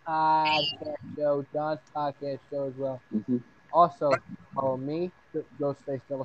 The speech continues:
Speaker 1: Sign Shooter, Triple Corey Jones, High Since Last Friday, five oh two Draco, and Ice God Glaceon on Rap Chat. Subscribe to our YouTube channel, and listen to us on all of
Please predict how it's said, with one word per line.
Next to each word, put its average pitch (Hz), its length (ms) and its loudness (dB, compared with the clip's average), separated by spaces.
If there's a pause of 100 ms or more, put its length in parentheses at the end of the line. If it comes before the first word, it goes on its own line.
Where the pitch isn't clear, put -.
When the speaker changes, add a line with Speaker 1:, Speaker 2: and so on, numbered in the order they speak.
Speaker 1:
Sign 127 240 -8
Shooter, 151 200 -6 (100)
Triple - 160 -14 (100)
Corey 135 200 -4 (100)
Jones, 143 240 -6 (100)
High 135 220 -2
Since 123 180 -14
Last 131 260 -6
Friday, 139 360 -4 (360)
five 135 220 -2
oh 131 180 -2
two 131 200 -6
Draco, 135 440 -4 (360)
and 127 260 -4 (100)
Ice 131 140 -2 (140)
God 131 240 -4
Glaceon 135 600 -6
on 131 200 -10 (200)
Rap 139 360 0
Chat. 156 200 -2 (140)
Subscribe 131 420 -4
to 131 80 -4
our 123 60 -4
YouTube 143 500 -6
channel, 151 280 -10 (720)
and 151 160 4
listen 160 300 -4
to 151 160 0
us 147 120 -4
on 147 200 -4
all 143 260 8
of 135 80 -6